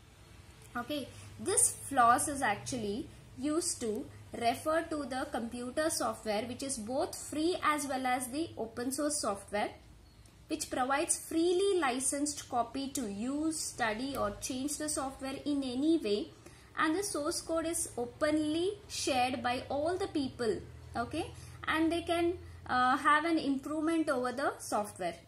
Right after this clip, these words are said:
Often the both free software and open software can refer to the same program or the source code. Open source software also provides the same, uh, source code and the free software also provide the same source code, but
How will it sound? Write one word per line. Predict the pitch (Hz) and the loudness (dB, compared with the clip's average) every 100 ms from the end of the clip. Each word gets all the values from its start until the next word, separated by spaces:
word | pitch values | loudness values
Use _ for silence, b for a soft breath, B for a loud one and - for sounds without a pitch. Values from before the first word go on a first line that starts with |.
| - | -4
Often | 233 262 302 381 392 | -2 0 0 0 2
the | 370 | 0
both | 226 240 277 - - | 0 0 0 -2 -6
free | 277 294 | -4 -2
software | 339 311 277 285 285 | 0 0 -2 -2 -2
and | 285 277 | -2 -2
open | 208 262 262 | -4 -4 -4
software | 294 254 - 269 262 269 | -2 -4 -4 -4 -4 0
can | 262 240 262 - | 0 0 -4 -4
refer | 226 226 247 | -4 -2 -4
to | 262 | -4
the | 254 | -4
same | 269 - 277 311 | -2 -2 0 -2
program | 320 254 214 233 262 269 | -2 0 0 2 2 2
or | 269 | 0
the | 254 311 | -2 -2
source | - 330 339 - | 0 0 0 -2
code. | 233 180 - B B B | -4 -4 -4 B B B
Open | 233 - 311 | -8 -2 0
source | 320 330 330 | 2 0 2
software | 302 302 294 285 | 0 -2 -2 -2
also | 285 - | -2 -4
provides | - 262 269 269 | -4 2 2 2
the | 294 | -2
same, | 294 269 254 285 | -2 -2 -2 -4
uh, | - 220 233 | -2 0 0
source | 277 269 - | -2 -2 -4
code | 285 269 | -4 0
and | 254 208 202 | 0 0 -2
the | 247 294 285 | -2 -2 -4
free | 294 | -2
software | 302 269 262 254 | -2 -2 -4 -4
also | 240 254 302 | -2 -4 -4
provide | 262 233 233 226 | -2 0 0 0
the | 294 494 B B B B | -2 -4 B B B B
same | - 294 320 | 0 2 2
source | 339 233 208 - | 2 0 -2 -4
code, | 214 254 302 - | -2 -2 -4 -4
but | 254 | 2